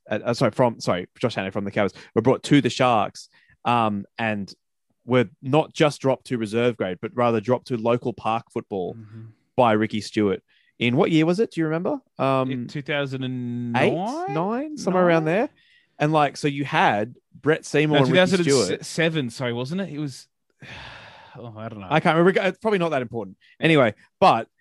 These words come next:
Speaker 1: so you had, like, basically these two guys, Josh Hannay, who'd played Origin, I'm pretty sure. Is that right?
Speaker 2: Yes.
Speaker 1: Um, playing in, like, the local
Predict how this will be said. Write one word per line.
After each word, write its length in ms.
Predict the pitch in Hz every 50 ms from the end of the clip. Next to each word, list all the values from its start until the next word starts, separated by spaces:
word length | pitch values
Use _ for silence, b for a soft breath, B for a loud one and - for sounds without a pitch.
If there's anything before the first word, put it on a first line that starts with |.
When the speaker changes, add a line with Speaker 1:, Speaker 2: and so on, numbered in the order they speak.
| _ _ -
Speaker 1:
so 120 | - -
you 220 | 143 143 147 151 147
had, 500 | 139 156 165 170 160 139 120 113 113 - _ _ _
like, 260 | 131 135 131 127 - _ _ _ _ _ _ _ _
basically 540 | - 156 151 143 - 156 139 - 139 127 123
these 220 | 117 131 135 - -
two 220 | - - 170 160
guys, 360 | 117 135 156 147 113 104 104 -
Josh 180 | 180 208 -
Hannay, 220 | - 233 233 233 208
who'd 140 | 202 185
played 200 | - 160 151 139
Origin, 340 | 127 131 151 160 135 135 123
I'm 100 | 117 110
pretty 180 | - - 107 104
sure. 260 | - - 95 95 117
Is 60 | 123
that 100 | 147 -
right? 200 | 147 165 202 427 - _ _ _ _
Speaker 2:
Yes. 360 | 123 131 139 123 110 - -
Speaker 1:
Um, 480 | 139 143 139 139 131 131 123 117 - _ _ _ _ _ _ _ _
playing 480 | - - 156 147 151 156 156 151 143 143
in, 160 | 147 147 135
like, 160 | 135 135 -
the 100 | 135 131
local 580 | 123 120 120 131 135 _ 147 139 131 127 131